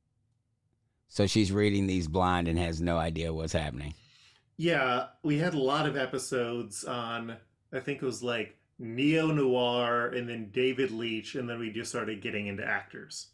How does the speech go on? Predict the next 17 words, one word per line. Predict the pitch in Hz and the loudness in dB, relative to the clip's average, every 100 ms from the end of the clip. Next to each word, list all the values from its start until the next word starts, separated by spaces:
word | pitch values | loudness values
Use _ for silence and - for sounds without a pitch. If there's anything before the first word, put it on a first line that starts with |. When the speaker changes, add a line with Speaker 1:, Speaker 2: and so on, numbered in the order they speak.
| _ _ _ _ _ - - - | _ _ _ _ _ -20 -20 -12
Speaker 1:
Gotcha. | - 65 - 60 - - _ _ _ _ | -4 -4 -2 -6 -8 -16 _ _ _ _
That's | 90 82 85 | 4 6 8
really | 92 78 | 6 4
cool. | 76 71 | 2 0
That's | 104 - | 0 4
a | |
really | 98 85 | 6 6
cool | 80 | 4
premise. | 76 82 73 - - - _ - _ _ _ _ _ _ | 0 -2 -4 -6 -10 -18 _ -20 _ _ _ _ _ _
Speaker 2:
I | - 139 | 0 2
still | 131 - 165 185 | 2 4 8 8
own | 165 175 143 123 | 8 6 4 2
John | 95 139 135 | 0 2 2
Wiki | 120 127 143 | 2 2 0
dot | 131 123 123 | 2 0 0
com | 135 139 127 104 | 0 0 0 -2
because | 101 104 107 101 95 95 | -6 -4 -4 -4 -4 -8